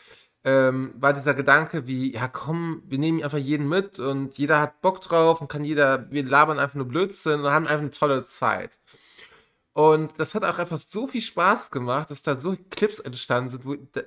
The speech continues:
also ich lach mich persönlich da heute noch sowas von drüber tot. Einfach so ein, so ein Clip, um mal zu verstehen, warum das halt so locker war.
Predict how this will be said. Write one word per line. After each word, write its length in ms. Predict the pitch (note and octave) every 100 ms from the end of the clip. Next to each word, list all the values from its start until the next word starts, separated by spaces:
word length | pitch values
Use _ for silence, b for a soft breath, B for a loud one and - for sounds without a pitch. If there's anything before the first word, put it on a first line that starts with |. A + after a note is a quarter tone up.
| _
also 180 | C#3+ D3+
ich 300 | C#3+ F#3+ -
lach 220 | D3+ F3+ F3+
mich 120 | F3
persönlich 340 | D3+ C3+ D3
da 240 | - B2 A#2+ - -
heute 200 | C3 B2+
noch 100 | A#2
sowas 320 | - C3+ C3
von 100 | B2
drüber 220 | A#2 A#2
tot. 320 | A2+ A2+ G2+ _ b b b b b b
Einfach 320 | E3+ G#3 A3
so 160 | G3 F3+
ein, 140 | E3
so 100 | D3+
ein 100 | C#3
Clip, 280 | - G3+ B3+
um 140 | F3+
mal 180 | F3+ E3+
zu 100 | F3
verstehen, 800 | E3 D#3+ D#3+ - G3+ A#3 B3 E3+ -
warum 480 | A2+ C#3 C3+ F3+
das 180 | G3 E3
halt 140 | D#3+ -
so 80 |
locker 440 | C3 D#3 F#3+ B2+ G#2
war. 380 | G#2 A#2 D#3